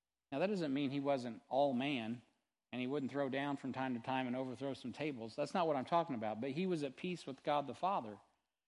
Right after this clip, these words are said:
and that's what put Him at odds with the world. If you're gonna be at odds with the world, it should be because you're so tight with the Father. So we understand, point D, God's peace is always under assault.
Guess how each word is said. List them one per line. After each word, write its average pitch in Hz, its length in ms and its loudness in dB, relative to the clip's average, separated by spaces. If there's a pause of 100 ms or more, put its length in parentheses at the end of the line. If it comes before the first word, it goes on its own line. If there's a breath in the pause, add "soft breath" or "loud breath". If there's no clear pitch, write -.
and 127 100 2
that's 151 140 0
what 147 180 0
put 160 120 2
Him 151 120 2
at 127 80 2
odds 139 300 6
with 139 140 -2
the 123 80 -2
world. 123 420 0 (340 soft breath)
If 135 100 -2
you're 151 100 0
gonna 202 180 4
be 190 100 8
at 151 60 8
odds 165 260 10
with 156 140 0
the 135 80 0
world, 160 280 4
it 143 80 0
should 190 200 0
be 151 100 2
because 135 340 0
you're 127 120 -2
so 151 220 -4
tight 143 280 -2
with 120 160 -10
the 113 80 -10
Father. 131 360 -4 (1800)
So 165 100 2
we 165 140 4
understand, 180 560 0
point 151 240 0
D, 143 160 0
God's 147 300 2
peace 160 300 -4
is 127 100 -4
always 151 500 2
under 139 360 -2
assault. 120 540 -6